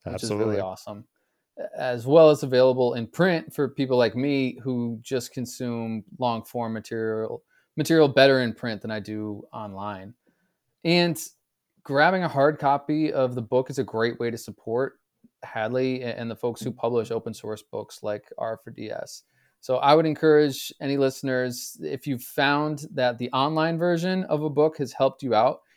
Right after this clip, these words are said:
Speaker 1: in your data science journey, try to pick up a physical copy as a thank you as well, if you can. Missing values, man, do we keep them? Do we throw the whole observation away? Uh, do we replace them with some imputed value?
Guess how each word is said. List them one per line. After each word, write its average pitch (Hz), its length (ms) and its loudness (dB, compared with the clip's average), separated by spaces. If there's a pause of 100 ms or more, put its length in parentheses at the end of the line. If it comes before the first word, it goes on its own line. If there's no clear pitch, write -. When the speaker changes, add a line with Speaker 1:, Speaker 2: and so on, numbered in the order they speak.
(140)
Speaker 1:
in 131 100 -4
your 120 120 -2
data 120 220 0
science 135 340 -6
journey, 143 480 -6 (760)
try 170 180 6
to 180 60 4
pick 165 220 2
up 151 80 4
a 147 80 -2
physical 131 380 -2
copy 113 500 0
as 113 140 -6
a 104 60 -8
thank 107 320 -10
you 104 220 -6
as 101 200 -8
well, 104 300 -6 (260)
if 117 160 -14
you 117 60 -8
can. 101 360 -16 (1300)
Missing 185 320 2
values, 165 720 6
man, 143 340 -2 (380)
do 131 160 0
we 127 240 2
keep 156 280 -4
them? 180 280 4
Do 135 160 0
we 131 140 0
throw 139 320 2
the 127 80 2
whole 135 220 6
observation 131 720 0
away? 147 580 6
Uh, 120 180 2
do 110 180 -8
we 104 120 -6
replace 147 640 0
them 139 280 2
with 120 120 -6
some 117 300 -6
imputed 143 480 -2
value? 143 540 4